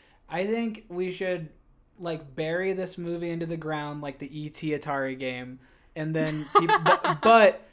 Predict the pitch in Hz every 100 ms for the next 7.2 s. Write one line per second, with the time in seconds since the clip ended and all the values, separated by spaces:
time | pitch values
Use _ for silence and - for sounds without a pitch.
0 | _ - 151 185 165 196 196 - 233 247
1 | 247 202 185 175 170 165 170 160 151 147
2 | - 151 139 - 175 185 185 208 175 170
3 | 175 175 165 196 214 214 190 165 160 165
4 | 180 185 175 165 165 170 165 143 156 165
5 | 170 160 156 147 - 170 165 151 147 151
6 | 147 143 151 147 139 135 131 - 147 127
7 | 113 -